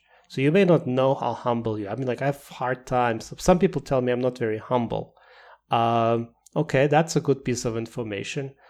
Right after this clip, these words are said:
But let's say you have nobody who tells you that because you alienated everybody, uh, through your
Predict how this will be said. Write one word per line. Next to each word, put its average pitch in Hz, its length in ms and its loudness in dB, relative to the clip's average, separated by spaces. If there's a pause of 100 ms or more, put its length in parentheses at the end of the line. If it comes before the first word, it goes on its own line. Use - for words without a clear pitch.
(140)
But 151 140 -6
let's 165 160 2
say 170 100 2
you 156 100 4
have 156 140 0
nobody 139 520 2
who 139 160 -4
tells 170 320 2
you 135 60 0
that 113 180 0
because 123 320 -6
you 127 80 2
alienated 127 760 2
everybody, 104 680 -6 (320)
uh, 147 160 0
through 131 220 -2
your 117 360 2